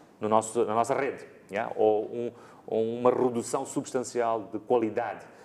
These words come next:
E isto, eh, terá um, um, um efeito negativo, yeah? Portanto, eu acho que é preciso nós, ah,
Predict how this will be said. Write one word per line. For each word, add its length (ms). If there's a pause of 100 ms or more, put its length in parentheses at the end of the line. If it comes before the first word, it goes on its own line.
(240)
E 180
isto, 460
eh, 400
terá 260 (160)
um, 100
um, 800
um 60
efeito 260
negativo, 480 (360)
yeah? 180 (300)
Portanto, 340
eu 160
acho 180
que 100
é 40
preciso 500
nós, 440 (280)
ah, 460